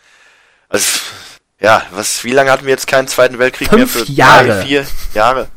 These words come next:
Speaker 1: Fünf Jahre. Also, Wahnsinn. Wurde mal wieder Zeit. Das ist ja schon wieder jetzt richtig en vogue, dieser, diese Epoche.
Speaker 2: Ja.
Speaker 1: Naja, die Leute freuen sich. Das ist, scheint wieder einen interessanten, für Fans gedachten Story-Modus auch zu haben, aber im Endeffekt,
Speaker 2: Ja.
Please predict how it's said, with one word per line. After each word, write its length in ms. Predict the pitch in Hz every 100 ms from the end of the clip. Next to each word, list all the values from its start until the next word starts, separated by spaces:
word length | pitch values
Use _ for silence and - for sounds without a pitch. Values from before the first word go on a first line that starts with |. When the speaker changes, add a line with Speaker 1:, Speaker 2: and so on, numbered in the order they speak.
| -
Speaker 1:
Fünf 200 | 165 156
Jahre. 240 | 76 67 - - - _ _ - -
Also, 260 | 90 85 - - -
Wahnsinn. 420 | 95 107 85 82
Wurde 200 | 110 151
mal 100 | 123
wieder 140 | 113
Zeit. 440 | - 92 160 - 98
Das 260 | 110 120
ist 140 | 107 -
ja 120 | 104
schon 160 | 117
wieder 120 | 107 107
jetzt 180 | 104
richtig 280 | 110 - 113
en 220 | 101 110
vogue, 320 | 95 107 - -
dieser, 300 | 76 76 - _ _ _ _ _ _ _
diese 120 | -
Epoche. 320 | - 98 82
Speaker 2:
Ja. 100 | 78 -
Speaker 1:
Naja, 260 | 101 92 -
die 80 | 101 _ -
Leute 220 | 120 113
freuen 380 | - 151 151 143
sich. 260 | 143 -
Das 320 | - - - - -
ist, 460 | - - - - - _ - - - - _ - - - -
scheint 400 | - 117 110 -
wieder 180 | 113 104
einen 180 | 98 101 _ -
interessanten, 600 | - - 120 135 127 113
für 200 | - 104
Fans 520 | 117 123 131 - -
gedachten 420 | 104 117 - -
Story-Modus 520 | - 123 123 113 110
auch 140 | 82 -
zu 120 | 101
haben, 220 | 95 101
aber 180 | 92 90 - - - - - _
im 20 |
Endeffekt, 380 | 87 - 82 - -
Speaker 2:
Ja. 160 | 90